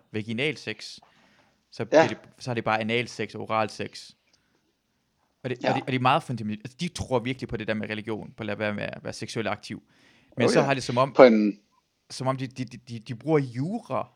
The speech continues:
Speaker 1: det elsker jeg bare, som de tror bare, at de har juraen på deres side, så når de kommer op til,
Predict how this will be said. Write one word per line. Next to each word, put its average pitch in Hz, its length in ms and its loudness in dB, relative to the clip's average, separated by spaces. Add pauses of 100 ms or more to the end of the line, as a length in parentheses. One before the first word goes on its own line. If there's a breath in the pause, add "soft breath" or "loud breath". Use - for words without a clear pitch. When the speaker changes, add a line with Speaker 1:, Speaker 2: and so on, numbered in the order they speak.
(240)
Speaker 1:
det 143 140 -4
elsker 160 240 -4
jeg 104 100 -2
bare, 107 160 0
som 117 140 -10
de 107 100 -14
tror 151 300 -2
bare, 123 240 4
at 117 80 -2
de 117 40 -8
har 123 100 0
juraen 127 480 -2
på 120 100 -6
deres 120 200 0
side, 131 260 -8
så 127 120 -10
når 113 100 -4
de 123 80 -10
kommer 120 220 -4
op 127 120 -4
til, 113 220 -10